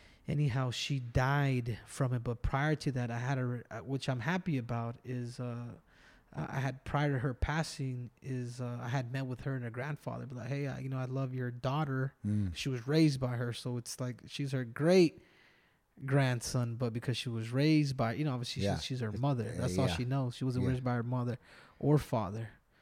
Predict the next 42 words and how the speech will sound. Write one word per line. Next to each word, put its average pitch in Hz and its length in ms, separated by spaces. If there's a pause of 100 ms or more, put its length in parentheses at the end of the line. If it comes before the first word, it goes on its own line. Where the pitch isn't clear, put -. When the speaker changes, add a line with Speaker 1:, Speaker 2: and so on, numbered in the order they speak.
(400)
Speaker 1:
So - 180
I 123 60
had 123 160
the 123 100
opportunity 120 400
to 123 80
be 120 40
like, 120 120
"Hey, 131 160
man, 131 180
my 127 140
intentions 135 520
with 131 180
your 123 80
daughter 123 320
is, - 200
you 135 80
know, 131 200
is - 180
to - 140
Speaker 2:
Ah, - 60
Speaker 1:
marry 143 280
her, 120 180
man." 117 260
Speaker 2:
yeah. 120 60
Speaker 1:
Like, 120 100
you 131 60
know, 143 120
to, 139 160 (200)
you 240 140
know, 359 260 (220)
Speaker 2:
Yeah, 143 280
Speaker 1:
I - 60
Speaker 2:
yeah. 170 60
Speaker 1:
just, 180 200
I 147 100
just, 175 280
you 190 60
know, 175 100
sometimes 160 480
life 147 340
just, 131 260